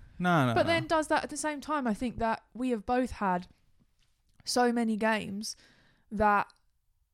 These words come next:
Speaker 2: it, it, it almost doesn't matter that you're never gonna pick that game up again, or, you know, it's on a console you don't even own anymore, but it stays with you. I mean, Jesus, we were looking at, there was a Hit and Run.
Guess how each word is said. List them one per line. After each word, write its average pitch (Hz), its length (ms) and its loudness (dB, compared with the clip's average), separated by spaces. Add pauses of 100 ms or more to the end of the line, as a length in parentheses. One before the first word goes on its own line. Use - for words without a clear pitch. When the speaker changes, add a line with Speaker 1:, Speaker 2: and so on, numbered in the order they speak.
(280)
Speaker 2:
it, - 240 4
it, - 260 -4
it 240 100 4
almost 240 260 2
doesn't 226 220 0
matter 240 300 -2
that 208 120 -4
you're 202 100 0
never 208 260 2
gonna 202 160 -2
pick - 180 -4
that 202 160 -2
game 196 220 -2
up 190 140 -4
again, 180 360 -4
or, 180 140 -4
you 180 80 -2
know, 180 120 -2
it's 180 120 -4
on 196 80 -2
a 185 40 -4
console 196 380 -2
you 190 80 -4
don't 202 140 -2
even 190 160 -2
own 202 300 2
anymore, 175 480 -4 (640)
but 196 120 0
it 190 100 -2
stays 196 320 0
with 208 180 4
you. 170 160 0
I 180 60 0
mean, 208 200 0
Jesus, 202 280 -2
we 196 80 0
were 208 60 2
looking 208 260 0
at, 208 100 -4
there 208 100 2
was 202 100 -2
a 202 40 2
Hit 226 200 -2
and 208 120 -4
Run. 196 400 0